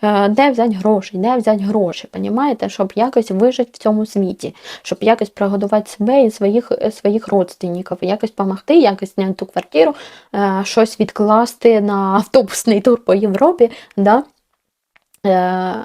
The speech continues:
я не кажу, що в Україні всі бідні, є багаті. Але, е, коли ти не з багатої сім'ї, а так більшість, багато, я не знаю, шістдесят-вісімдесят відсотків в Україні, то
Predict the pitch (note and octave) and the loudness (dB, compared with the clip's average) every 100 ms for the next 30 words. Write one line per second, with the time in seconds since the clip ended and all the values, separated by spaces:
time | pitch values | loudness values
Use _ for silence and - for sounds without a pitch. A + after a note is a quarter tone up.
0 | - A3 B3+ B3+ A#3 G#3 B3 B3+ - A3 | -8 -2 0 2 0 2 0 0 -2 0
1 | A3 G3+ G3+ G#3 G#3 G3+ A3+ G#3+ G#3 G3 | 0 0 -2 0 -2 -4 0 0 0 -8
2 | E3+ E3+ F3+ G3+ G3+ G3 F3+ - - - | -8 -6 -4 -2 -2 -2 -4 -6 -14 -16
3 | _ _ - _ - G3+ G3+ G3 D#3+ - | _ _ -20 _ 0 2 2 0 -2 -10
4 | _ _ _ - F3+ F#3 F#3+ G#3 A3 D#4 | _ _ _ -6 -4 -4 -2 0 2 2
5 | D#4+ - B3+ A3+ G#3 A#3 G#3 F#3+ F3+ F#3 | 0 -2 0 2 2 0 0 -4 -4 -8
6 | F3+ F#3 - F3+ F#3 F4 - _ _ - | -8 -10 -6 -6 -2 -2 -2 _ _ -6
7 | F3 F#3 F#3+ F#3 F#3+ F#3 - A#3 - _ | -4 -2 -2 -2 -2 -4 -6 -12 -14 _
8 | _ _ _ - - _ _ _ G#3+ F#3+ | _ _ _ -16 -16 _ _ _ -2 0
9 | F#3 F3 F3 F#3 F#3+ F3+ E3+ F3 - G#3 | 0 -2 -2 -4 -4 -4 -4 -4 -4 -4
10 | G3 A3 G3+ G3 F#3+ F#3+ - G3 F#3 G3+ | 0 0 0 -2 -4 -4 -4 -6 -4 -6
11 | E3 - - F#3 G#3+ C4+ D#4 E4 F4 _ | -6 -8 -10 -8 -2 -2 0 -4 -8 _
12 | - - _ _ A3 A3 G#3 G3 F#3+ | -20 -20 _ _ 2 4 6 4 2